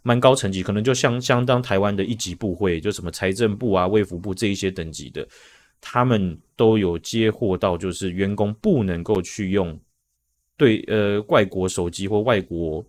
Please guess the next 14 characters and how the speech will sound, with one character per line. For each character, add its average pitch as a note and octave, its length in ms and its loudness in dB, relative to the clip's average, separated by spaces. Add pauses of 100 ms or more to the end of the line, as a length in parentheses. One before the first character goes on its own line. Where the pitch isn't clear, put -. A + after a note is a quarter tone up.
平 F#2+ 160 -2
板 F#2 160 -2
装 F#2+ 180 -4
置 G2 100 -6
等 F#2 220 -2
等 E2 200 -4
这 G2+ 120 -2
样 F2+ 160 -2
子 F2 160 -12
的 D2 240 -10 (220)
禁 F2 280 -4
令。 F#2+ 160 -4 (440)
啊， F2+ 220 0
那 A2 500 2